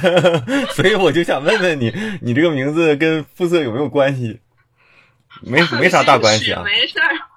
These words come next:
Speaker 1: 嗯。
Speaker 2: <laughs> 反正小，
Speaker 1: 你看。
Speaker 2: 小孩小时候黑，
Speaker 1: 嗯。
Speaker 2: 长大了可白了。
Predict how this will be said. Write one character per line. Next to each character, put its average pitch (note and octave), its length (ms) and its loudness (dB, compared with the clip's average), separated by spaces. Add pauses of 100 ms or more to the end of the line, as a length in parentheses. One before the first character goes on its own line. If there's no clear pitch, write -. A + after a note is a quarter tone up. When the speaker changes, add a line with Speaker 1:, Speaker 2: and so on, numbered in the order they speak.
(680)
Speaker 1:
嗯。 E3+ 460 -6
Speaker 2:
<laughs> - 220 -20
反 - 140 -6
正 A2+ 80 0
小， A2 120 -4
Speaker 1:
你 A4+ 60 -2
看。 - 80 -8
Speaker 2:
小 - 240 -6
孩 - 160 -2
小 - 200 -6
时 G#3+ 80 -8
候 B3 100 -4
黑， C#4 220 -6
Speaker 1:
嗯。 C4+ 40 -10
Speaker 2:
长 G#3 140 -6
大 A#3 160 -2
了 B3+ 100 -2
可 A3 120 -18
白 F3+ 260 -4
了。 G3 140 -6